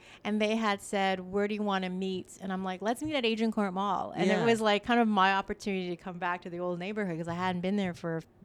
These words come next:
Speaker 1: for a while. And, like, it all looks the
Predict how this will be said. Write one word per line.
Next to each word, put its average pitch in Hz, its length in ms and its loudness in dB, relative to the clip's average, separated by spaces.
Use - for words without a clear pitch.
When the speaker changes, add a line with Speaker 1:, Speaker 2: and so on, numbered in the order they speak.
Speaker 1:
for 196 120 0
a 185 80 4
while. 196 460 2
And, 269 340 4
like, 294 180 0
it 320 80 6
all 359 320 8
looks 302 240 -4
the - 220 -20